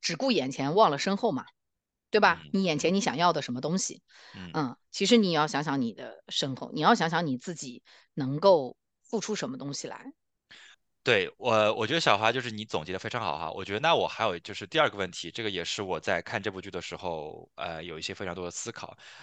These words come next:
Speaker 2: 嗯，就是他这个是在香港职场嘛，我觉得不知道在内地跟，呃，北美职场这个是否是一样。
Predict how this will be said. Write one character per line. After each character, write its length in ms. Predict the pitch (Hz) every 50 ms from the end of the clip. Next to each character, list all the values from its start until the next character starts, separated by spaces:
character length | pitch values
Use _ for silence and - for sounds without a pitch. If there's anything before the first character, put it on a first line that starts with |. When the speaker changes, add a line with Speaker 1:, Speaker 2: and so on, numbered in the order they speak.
| 131 -
Speaker 2:
嗯， 500 | - - 98 95 92 87 87 85 85 82 87 -
就 80 | 190
是 420 | 190 - 202 190 175 156 131 113 - _ _
他 180 | - - 190 190
这 140 | 190 202
个 120 | 180 147 120
是 160 | - - 139
在 360 | 120 127 117 107 101 98 95
香 180 | 92 - 123 127
港 160 | 131 95 90
职 100 | - 85
场 140 | 85 98 87
嘛， 100 | 80 80
我 140 | - 82 82
觉 100 | 92 92
得 80 | 104 107 - _
不 80 | - 123
知 140 | - -
道 120 | 135 120 104
在 220 | - - 120 104
内 180 | 113 135 127 110
地 380 | 98 113 110 101 90 82 82 -
跟， 400 | - 101 92 90 90 90 87 92 _ - - - - 123 - -
呃， 300 | - - 90 85 82 78 78
北 200 | 78 - 87 98
美 140 | 113 92
职 120 | 82 - 90
场 240 | 90 110 87 76 62
这 100 | - 98
个 80 | 92 90
是 180 | 85 - - -
否 140 | - 76
是 160 | - - - 87
一 80 | 73
样。 220 | 82 95 82 67